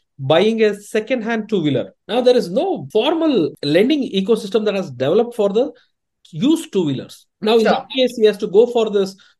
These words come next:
Speaker 1: um, the personal loans to kind of solve for it. Uh, I'm just giving you a couple of examples, you know, so which, which kind of also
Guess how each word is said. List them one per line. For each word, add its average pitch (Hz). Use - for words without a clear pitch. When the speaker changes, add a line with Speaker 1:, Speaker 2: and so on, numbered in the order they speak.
Speaker 1:
um, 143
the 156
personal 233
loans 220
to -
kind 185
of 180
solve 185
for 147
it. 123
Uh, 151
I'm 214
just 269
giving 254
you 269
a -
couple 214
of 214
examples, 170
you 151
know, 180
so 185
which, 190
which 196
kind 233
of 240
also 190